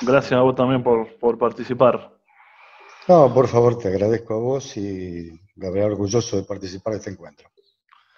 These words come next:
Speaker 1: Bien, eh, bueno, un poco la primera pregunta era, ¿cómo, cómo habían sido, eh, ahí un poco el Beco nos contaba también, cómo fueron desde la otra vereda, digamos, esos comienzos de afa, del futsal de afa,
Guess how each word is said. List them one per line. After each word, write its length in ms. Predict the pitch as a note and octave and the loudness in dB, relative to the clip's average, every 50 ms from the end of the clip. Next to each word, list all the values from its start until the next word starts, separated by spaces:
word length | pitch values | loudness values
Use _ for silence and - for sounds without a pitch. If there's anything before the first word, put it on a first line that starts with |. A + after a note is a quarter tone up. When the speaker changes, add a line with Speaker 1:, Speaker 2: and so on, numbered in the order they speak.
| _ _ _ _ _ _ _ _ _ _ _ _ _ _ _ _ _ | _ _ _ _ _ _ _ _ _ _ _ _ _ _ _ _ _
Speaker 1:
Bien, 360 | - F3 E3+ D3+ C#3 C3+ C3 - - | 6 6 6 6 4 0 -4 -2 2
eh, 540 | C#3+ C#3 C3+ C3 C3+ C3 C3 C3+ C3 C3+ C3 | 6 6 8 8 8 6 6 6 6 4 2
bueno, 380 | C#3 D3 D3+ C#3+ C#3+ C#3 C#3 | 2 2 2 4 4 2 0
un 60 | - - | 0 -2
poco 180 | D#3 D3 C#3+ C#3 | 0 2 4 2
la 80 | C3 | 2
primera 240 | B2+ C3 C#3+ D3 C#3 | 4 2 0 0 0
pregunta 400 | C3 C3 C#3+ D#3 D3+ C3+ C3 C3 | 2 0 2 2 0 0 2 2
era, 420 | B2+ B2+ B2 A#2+ A#2 A2 G#2+ G#2 G#2 G#2 G#2 G#2 - _ _ _ _ _ _ _ - _ | 2 4 2 2 2 2 0 -2 -4 -8 -14 -18 -20 _ _ _ _ _ _ _ -20 _
¿cómo, 220 | - - C3+ B2+ - - - | -12 -6 -6 -6 -6 -6 -4
cómo 220 | - D#3 C#3+ C#3+ C#3+ | -4 0 2 4 6
habían 160 | D3 C#3 B2+ | 6 6 4
sido, 560 | - - D3+ D3+ C#3 C3+ B2+ B2 A#2 A2 G#2 - - - - - - - - - | 4 4 6 6 8 8 6 4 2 0 -2 -8 -16 -20 -20 -20 -20 -20 -14 -8
eh, 160 | B2 A#2 A#2 | -4 -4 -2
ahí 120 | A#2 B2+ C3 | 0 0 -2
un 120 | B2+ A#2+ | -2 -2
poco 340 | C3 C3 B2 C3 A#2+ A#2+ A2+ | -2 -4 -2 0 0 0 0
el 160 | A2 A2+ A#2 | 0 -2 -2
Beco 240 | A#2+ C3 C3 C#3 B2+ | -2 -4 -2 -2 -4
nos 140 | A#2+ A2+ - | -4 -4 -4
contaba 420 | - A#2+ B2 C3 C3 C3+ C3 B2 | -6 -4 -2 0 2 2 2 2
también, 380 | B2 A#2 B2 C3+ C#3+ C#3+ C#3 C3+ | 0 -2 2 2 2 2 2 0
cómo 240 | - B2+ C3 B2+ B2 | -2 -2 -2 -2 -2
fueron 360 | - C3+ C3+ C3 C3 C3 B2 | 0 0 2 2 2 0 0
desde 300 | B2 A2+ A2+ A#2+ A#2 A#2 | -2 -2 -2 -2 0 0
la 140 | A#2 A#2 C3 | 2 4 4
otra 240 | C3+ C3+ C3 B2 | 2 4 2 4
vereda, 400 | A#2+ B2 B2 B2+ C#3 C#3 C3+ C3 | 4 6 6 4 4 4 4 4
digamos, 400 | B2+ B2+ C3 B2+ B2 B2 B2+ A#2+ | 4 2 2 0 0 -2 -4 -4
esos 160 | - - A#2+ - | -4 -8 -8 -6
comienzos 480 | - A#2+ B2+ C3+ C3 A#2 - A#2+ A#2+ | -6 -4 -4 -4 -4 -2 0 0 2
de 80 | B2 B2+ | 2 2
afa, 420 | B2+ - - C3 C3 C#3+ - _ _ _ _ _ _ _ _ _ _ _ _ _ _ _ _ - | 0 0 -2 -4 -4 -6 -10 _ _ _ _ _ _ _ _ _ _ _ _ _ _ _ _ -6
del 100 | A#2+ A2+ | -6 -4
futsal 480 | - - B2 A#2+ - - D3 C#3+ C3+ | -4 -6 -6 -6 2 4 6 6 6
de 140 | B2 B2 B2+ | 6 4 4
afa, 500 | B2+ B2+ - C3 B2+ C3 C#3 - - _ | 2 2 0 -2 -2 -2 -6 -12 -18 _